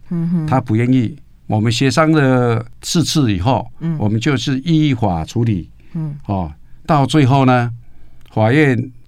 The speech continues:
Speaker 2: 第一庭就和解了一百三十万。
Speaker 1: 哇。
Speaker 2: 这个叫做人性的贪。
Speaker 1: 嗯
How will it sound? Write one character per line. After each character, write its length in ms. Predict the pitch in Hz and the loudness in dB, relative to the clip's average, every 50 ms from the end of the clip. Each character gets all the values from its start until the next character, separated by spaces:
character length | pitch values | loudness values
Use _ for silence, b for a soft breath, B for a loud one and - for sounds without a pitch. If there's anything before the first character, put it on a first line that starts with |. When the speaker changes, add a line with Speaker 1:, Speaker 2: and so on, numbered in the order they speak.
| - - | -4 0
Speaker 2:
第 180 | 165 165 170 | 2 4 4
一 60 | 175 156 | 4 2
庭 360 | - - 117 87 85 80 - - - - - - | 0 0 -2 0 -2 -4 -8 -10 -20 -20 -14 -8
就 140 | - 147 | -4 -2
和 160 | 123 107 127 135 | 0 2 2 2
解 160 | 123 107 98 | 2 0 -2
了 180 | 87 92 101 - - - | -2 -2 -6 -8 -6 -2
一 80 | - 185 | 0 0
百 300 | - - 113 98 90 85 | 2 2 2 0 0 0
三 200 | - - 127 120 | 0 0 0 0
十 120 | 95 107 | 2 0
万。 220 | 101 95 107 92 82 - - - - - - - - - - - | 0 0 0 -2 -4 -6 -14 -20 -20 -20 -20 -20 -20 -20 -18 -16
Speaker 1:
哇。 360 | 151 147 151 156 160 160 160 165 165 160 165 160 160 160 160 B B B B B B B - | -14 -14 -14 -12 -14 -14 -14 -14 -14 -14 -14 -16 -16 -18 -20 B B B B B B B -4
Speaker 2:
这 120 | - 180 | 0 2
个 80 | 180 165 | 2 2
叫 220 | 123 - 175 165 | 4 4 4 4
做 160 | 147 165 156 127 | 6 4 4 2
人 260 | 107 113 117 131 139 | 4 4 4 4 4
性 220 | 131 - 175 151 | 2 2 2 4
的 100 | 123 117 | 2 2
贪。 380 | 117 - 127 131 135 135 135 151 - - - - - - - - | 0 2 2 4 4 2 0 -2 -6 -14 -20 -20 -20 -16 -12 -8
Speaker 1:
嗯 580 | 165 151 156 151 156 160 151 151 151 151 156 | -8 -6 -6 -4 -4 -6 -6 -6 -8 -10 -12